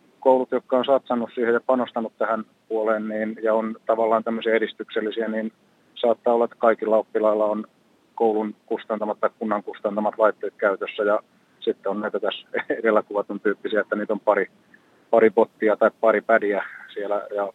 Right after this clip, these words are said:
ne on luokkakäytössä, ne pitää varata hyvissä ajoin. Ja että se, niin kuin se, tästä tulee ehkä semmoinen yksi epätasa-arvoasia, että sen takia mun mielestä olisi tärkeää, että kaikissa kouluissa olisi, että kun, että se ei saisi olla kiinni siitä, että onko Sallas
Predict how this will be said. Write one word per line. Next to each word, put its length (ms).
ne 80
on 120
luokkakäytössä, 640
ne 60
pitää 320
varata 400
hyvissä 280
ajoin. 320
Ja 80
että 200
se, 60
niin 80
kuin 120
se, 180
tästä 200
tulee 220
ehkä 180
semmoinen 420
yksi 240
epätasa-arvoasia, 1120
että 160
sen 180
takia 240
mun 120
mielestä 240
olisi 140
tärkeää, 420
että 220
kaikissa 340
kouluissa 380
olisi, 340
että 160
kun, 240
että 120
se 60
ei 80
saisi 240
olla 160
kiinni 320
siitä, 260
että 200
onko 260
Sallas 320